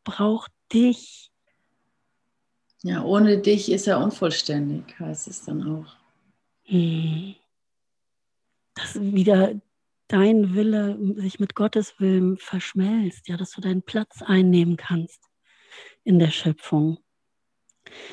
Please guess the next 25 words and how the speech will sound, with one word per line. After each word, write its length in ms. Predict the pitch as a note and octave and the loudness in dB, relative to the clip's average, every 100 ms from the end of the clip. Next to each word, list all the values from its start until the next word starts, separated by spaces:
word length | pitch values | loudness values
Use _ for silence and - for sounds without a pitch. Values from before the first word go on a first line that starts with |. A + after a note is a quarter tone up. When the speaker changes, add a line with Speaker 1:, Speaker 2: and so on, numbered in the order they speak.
| - - | -20 -4
Speaker 1:
Und 180 | G#3+ - | -2 2
hier 240 | F#3 F3 | 2 4
Gott 340 | E3+ G3 - | 4 0 0
will 160 | G3 F#3 | -2 0
erschaffen 960 | - D#3+ - - A3+ A#3 - D#3+ C#3 D#3+ _ _ _ _ _ _ _ _ | -2 -6 -6 -6 -6 -8 -4 -4 -2 -6 _ _ _ _ _ _ _ _
und 240 | - F3 - | 0 0 2
dein 320 | F#3 A#3 G3+ | 4 4 2
Wille 260 | G#3+ G#3 | 2 2
ist 200 | F#3+ - | 0 -2
der 140 | F3+ E3+ | -6 -4
seine. 600 | F3+ F#3 A3 F3+ D#3 F3 _ _ _ _ _ _ _ _ _ _ | -4 -4 -2 -2 -2 -6 _ _ _ _ _ _ _ _ _ _
Daraus 380 | - F3+ F#3+ F#3 | 0 2 2 0
folgt 360 | - A#3 A#3 - | -2 -2 0 -2
also, 200 | F3+ G#3 | -4 -2
dass 240 | G3 - | -4 -6
du 200 | - C4 | -4 -4
erschaffen 760 | - F#3 - - C4 - G3+ D#3+ | -2 -4 -6 -10 -10 -4 -2 0
willst, 380 | D#3+ D#3+ - F#3 | 0 -2 -4 -4
da 100 | F#3 | -4
dein 420 | - F#3 G#3 G3 | 0 0 0 0
Wille 260 | G#3 G3+ | -2 -2
aus 200 | F3+ F3+ | -4 -6
dem 240 | - F3 F3 | -4 -2 0
Seinen 440 | F3+ G3+ G#3 D#3+ | 0 0 0 -4
folgt. 640 | D3+ - D3 D#3 _ - | -6 -8 -8 -8 _ -20